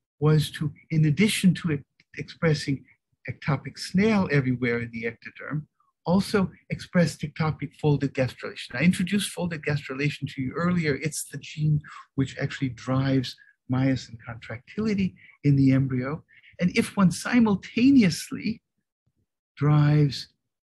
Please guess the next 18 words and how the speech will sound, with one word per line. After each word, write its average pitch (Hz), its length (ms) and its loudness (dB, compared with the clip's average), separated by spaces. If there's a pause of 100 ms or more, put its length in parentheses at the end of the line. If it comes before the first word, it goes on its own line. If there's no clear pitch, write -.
myosin 170 540 0
contractility, 151 920 -6 (840)
uh, 120 120 -2 (360)
uh, 123 120 -2 (140)
drives 135 320 0
snail 190 420 2
expression, 170 640 -4
which 139 200 -4
is - 100 -20
going 131 180 0
to 135 80 -2
drive 135 280 -2
an 127 120 2
E 127 140 2
M 120 160 -4
T, 147 320 -6 (320)
but 131 160 -2 (240)
myosin 147 500 2